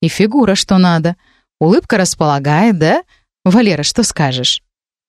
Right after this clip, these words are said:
"Нет-нет, подождите", тут же воспротивилась я, хоть грубой казаться вовсе не хотелось.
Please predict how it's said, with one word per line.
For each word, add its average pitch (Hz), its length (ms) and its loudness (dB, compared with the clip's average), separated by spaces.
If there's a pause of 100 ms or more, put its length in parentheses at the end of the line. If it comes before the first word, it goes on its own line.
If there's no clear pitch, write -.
(340)
"Нет-нет, 214 500 2
подождите", 202 540 0 (280)
тут 190 160 0
же 180 80 2
воспротивилась 165 720 -2
я, 226 160 2
хоть 190 220 -2
грубой 180 280 0
казаться 165 460 -2
вовсе 160 280 -2
не 170 100 -2
хотелось. - 580 -4